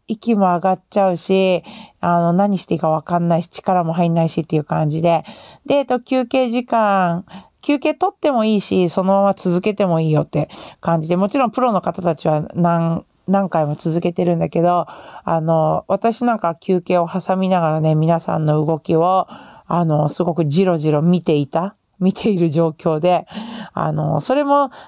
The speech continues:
楽しかったですね。なんかそんな生でね、そんな間近で見れる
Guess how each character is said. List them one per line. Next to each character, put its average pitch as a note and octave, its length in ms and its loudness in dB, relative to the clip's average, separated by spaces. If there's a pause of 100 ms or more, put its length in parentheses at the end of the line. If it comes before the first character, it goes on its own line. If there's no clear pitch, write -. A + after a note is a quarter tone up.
(120)
楽 B3 200 2
し - 80 -6
か D#4+ 100 -2
っ D4 60 -2
た E3 120 -2
で F3 120 2
す - 120 -6
ね。 D#3+ 220 2 (240)
な F3+ 120 0
ん E3+ 40 -8
か D#3+ 140 -4
そ F#3 120 -4
ん F3 80 0
な F3 120 2
生 F#3 320 2
で D3+ 160 0
ね、 D#3+ 180 2 (560)
そ F3 160 -4
ん - 20 0
な E3+ 80 0
間 F3 160 2
近 F3 280 -2
で E3+ 180 0 (300)
見 F3+ 120 4
れ F3+ 140 4
る E3 200 0